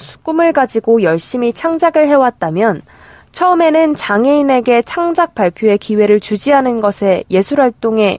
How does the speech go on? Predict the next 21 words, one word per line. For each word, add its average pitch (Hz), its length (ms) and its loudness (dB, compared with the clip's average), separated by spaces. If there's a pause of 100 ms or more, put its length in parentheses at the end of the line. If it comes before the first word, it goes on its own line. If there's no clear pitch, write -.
(140)
불편함을 254 580 0
경험할 196 420 -2
것이다. 156 520 -10 (920)
그런데 233 560 2
그러한 294 420 0
것을 277 300 -2
초월해 320 640 2
많은 220 400 0
사람들로부터 269 760 -2
인정을 262 480 0
받는 190 440 -2
작가의 - 500 0
반열에 202 380 0
올랐음에도 190 880 -2 (520)
계속 190 440 -2
장애인 277 460 0
작가라는 208 680 0
타이틀을 294 500 0
붙여서 214 420 -4
사람들이 262 500 0
말한다면 180 760 0